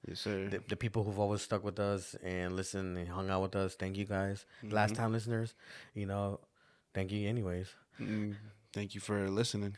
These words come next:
Speaker 2: So episode eleven, baby.
Speaker 1: Yes, sir. And, uh, stay tuned in for next week. Uh, Elton had a great idea. Um, I don't know if we're gonna do it. It's still in the works, but, uh, we're gonna draft, uh, what, what'd you say, your favorite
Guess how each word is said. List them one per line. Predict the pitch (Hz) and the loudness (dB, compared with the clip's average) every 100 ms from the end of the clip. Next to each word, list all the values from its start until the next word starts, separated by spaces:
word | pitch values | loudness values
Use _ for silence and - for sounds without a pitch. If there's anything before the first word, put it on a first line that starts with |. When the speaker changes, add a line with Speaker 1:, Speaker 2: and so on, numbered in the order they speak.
| - | -6
Speaker 2:
So | - | 0
episode | 104 98 - - 110 | 2 0 0 4 6
eleven, | 107 110 107 | 8 6 6
baby. | 104 107 110 113 113 110 | 6 4 4 2 0 -2
Speaker 1:
Yes, | 87 92 | -2 0
sir. | 110 110 | 4 4
And, | 110 104 107 | 4 4 4
uh, | 104 | 4
stay | 101 - 117 | 4 6 6
tuned | - 123 120 | 8 10 10
in | 120 | 8
for | - 107 | 6 6
next | 110 117 - | 6 6 8
week. | 127 - - | 8 8 6
Uh, | 107 101 101 | 8 8 6
Elton | 107 107 | 6 4
had | 107 | 4
a | 98 | 4
great | 87 98 101 | 4 6 6
idea. | 92 101 101 95 90 - | 6 4 6 6 6 4
Um, | 87 87 95 98 104 - _ - - - - | 4 6 4 0 -6 -12 _ -20 -4 -2 6
I | |
don't | 113 120 | 10 10
know | |
if | 117 | 10
we're | 113 | 8
gonna | 110 | 6
do | 104 107 | 6 6
it. | 104 | 6
It's | |
still | - 110 | 6 6
in | 104 | 6
the | 98 | 6
works, | 98 92 98 | 6 4 2
but, | - 92 | 4 6
uh, | 85 82 80 - - - - | 6 6 4 -2 -12 -18 -4
we're | - | 4
gonna | 101 104 | 6 6
draft, | 90 101 101 95 - | 6 8 8 6 4
uh, | 95 90 87 - - | 6 6 4 0 -2
what, | 104 90 | 2 4
what'd | 107 | 2
you | 110 | 2
say, | 120 | 4
your | 110 | 4
favorite | 101 110 101 | 6 6 6